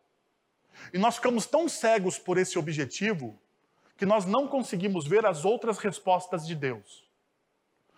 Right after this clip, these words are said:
Muitas vezes as pessoas chegam até mim e falam assim: "Mas, Wellington, eu tô orando há tanto tempo, mas eu não consigo ver a resposta de Deus." Talvez Deus já respondeu e o problema está nos seus olhos, porque você está tão fixo em algo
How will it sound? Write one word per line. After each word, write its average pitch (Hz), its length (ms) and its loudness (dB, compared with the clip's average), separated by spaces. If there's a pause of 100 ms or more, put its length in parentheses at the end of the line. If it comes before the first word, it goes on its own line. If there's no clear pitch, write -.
(240)
Muitas 226 360 2
vezes 208 160 4
as 202 100 0
pessoas 202 460 0 (180)
chegam 214 340 2
até 190 220 2
mim 185 140 -2
e - 20 -4
falam 202 160 0
assim: 233 140 -6
"Mas, 220 180 0
Wellington, 233 300 0
eu 214 40 0
tô 269 140 -2
orando 240 240 4
há 233 80 2
tanto 277 460 -2
tempo, 226 520 -2 (220)
mas 214 140 0
eu 262 80 2
não 285 100 0
consigo 269 420 0
ver 247 160 2
a 262 60 6
resposta 233 540 0
de 233 80 -4
Deus." 220 260 2
Talvez 233 400 0
Deus 269 340 0
já 262 220 0
respondeu 233 840 0 (200)
e 220 80 2
o 302 40 0
problema 254 480 4
está 247 240 0
nos 269 140 -2
seus 277 320 0
olhos, 262 420 2 (220)
porque 196 180 0
você 254 260 2
está 254 260 2
tão - 640 2
fixo - 500 -2
em 185 160 0
algo 190 580 2